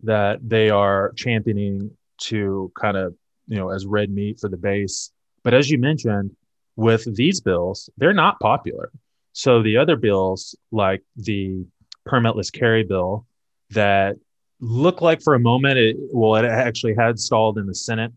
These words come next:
Uh, Dan Patrick said it did not have the votes to, to leave the Senate. And so he basically established a new committee, a constitutional committee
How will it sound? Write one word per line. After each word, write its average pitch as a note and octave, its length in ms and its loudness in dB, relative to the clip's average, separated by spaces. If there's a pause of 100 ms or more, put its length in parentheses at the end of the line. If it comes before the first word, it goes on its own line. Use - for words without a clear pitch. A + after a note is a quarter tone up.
(380)
Uh, F#2+ 680 -4
Dan A2 240 0
Patrick A2+ 320 0
said G#2 180 -4
it G#2 120 -6
did G#2+ 100 -2
not G#2+ 220 -2
have G2+ 160 -4
the G2 80 -6
votes G2+ 560 -8 (380)
to, G2 520 -8
to G#2 120 -10
leave G#2 260 -6
the - 80 -10
Senate. D#3 380 0 (640)
And A2+ 220 0
so G#2+ 680 0
he B2+ 80 0
basically F3+ 420 2
established C#3 560 2
a A2+ 40 -4
new B2 200 0
committee, A2+ 500 0
a F#2+ 100 -4
constitutional A#2 760 -4
committee G2 520 -6